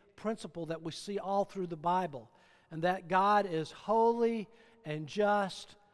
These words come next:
and pure. He cannot tolerate sin. That's gonna be a principle that we're gonna see time and again through the Scriptures. And yet we see, we see a God who cares about humanity.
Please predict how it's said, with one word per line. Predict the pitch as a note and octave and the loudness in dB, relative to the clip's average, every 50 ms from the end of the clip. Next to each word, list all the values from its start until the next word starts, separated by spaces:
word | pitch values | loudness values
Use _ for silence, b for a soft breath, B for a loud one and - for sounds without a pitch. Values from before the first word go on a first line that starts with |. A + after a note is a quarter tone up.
| _ _ - | _ _ -6
and | F3 F3 F3 | -6 -6 -6
pure. | - - - C#4+ C4 G3+ C#3 G#2+ - - _ _ _ _ _ _ _ _ _ _ _ _ _ _ _ _ _ _ _ _ _ _ _ _ _ _ _ _ _ _ _ _ _ _ _ _ _ _ _ _ | -6 -6 -4 -2 -2 -2 -4 -6 -12 -18 _ _ _ _ _ _ _ _ _ _ _ _ _ _ _ _ _ _ _ _ _ _ _ _ _ _ _ _ _ _ _ _ _ _ _ _ _ _ _ _
He | - F3 | -12 -8
cannot | - G3+ F#3+ G3 F#3+ G3 F#3 | -4 -2 -2 0 -2 -2 -4
tolerate | - - G#3+ A3+ A3 A#3 A#3+ A3+ A3 A3+ A3 A3 - | -6 -2 2 4 4 4 4 4 4 2 2 -2 -6
sin. | - - - A#3+ B3 A3 F3+ C#3 B2+ A#2 G#2+ A2+ _ _ _ _ b b b b b b b - | -12 -12 -8 -6 -4 -4 -4 -6 -8 -12 -18 -20 _ _ _ _ b b b b b b b -8
That's | F#3 F3 | -8 -6
gonna | - - A#3 | -6 -4 -2
be | G#3+ A3 | 0 0
a | G3+ | 0
principle | - - - A#3+ B3 - - F#3+ F3 F3 E3+ | 0 -2 -4 -4 -4 -4 -6 -8 -8 -8 -8
that | E3 F3 | -6 -8
we're | E3 E3+ | -8 -6
gonna | E3+ F#3 E3 | -6 -6 -6
see | - - F#3 | -6 -8 -10
time | - - - - A3 A3 A3+ A#3+ A#3+ | -10 -10 -8 -6 -4 -2 -2 -2 -2
and | A3 G3+ | -2 -4
again | F#3 E3 D#3 G3+ G#3+ G3+ F#3 E3+ D#3+ B B B B B | -4 -4 -4 -2 0 0 0 0 -2 B B B B B
through | - F3+ G3+ G3 | -6 -2 -2 -2
the | F#3 E3+ | -2 -4
Scriptures. | - - - A3 G#3 - - - C#3 A2+ - - - - _ _ _ _ b b b b b b b | -6 -4 -4 -4 -4 -4 -6 -16 -16 -16 -16 -18 -18 -20 _ _ _ _ b b b b b b b
And | - F3+ F#3+ | -4 -2 2
yet | G3 A3+ A#3 A#3+ A3+ | 4 6 6 6 4
we | G3+ G#3 G#3 | 2 -2 -4
see, | - - - - - E4 E4 D4+ G#3+ D#3+ C3+ C3 - - b b b b b | -4 -6 -6 -4 -2 0 2 2 2 0 0 -4 -10 -14 b b b b b
we | - G3 F#3 | -4 -4 -4
see | - - - B3+ B3 B3 A#3 A3 G3+ - _ _ _ | -4 -6 -6 -4 -2 -2 -2 -4 -6 -8 _ _ _
a | - F3+ | -12 -6
God | C#3 G#3+ A3 A3 A3 A3 G#3+ | -2 0 2 4 4 4 4
who | D#3+ F3 G3 - | 2 -2 -6 -8
cares | - - A3+ B3+ C4+ C#4 A#3 - | -8 -6 -2 0 0 0 0 -2
about | G3+ F3+ F#3 F3 E3+ D#3+ | -4 -4 -4 -4 -4 -6
humanity. | - - - E3+ F#3 F3 E3+ F3 F3+ F#3+ G3 F#3+ - G#3 G3+ G#3 G3 | -10 -12 -10 -8 -6 -2 0 0 0 -2 -4 -6 -4 -2 -2 -2 -2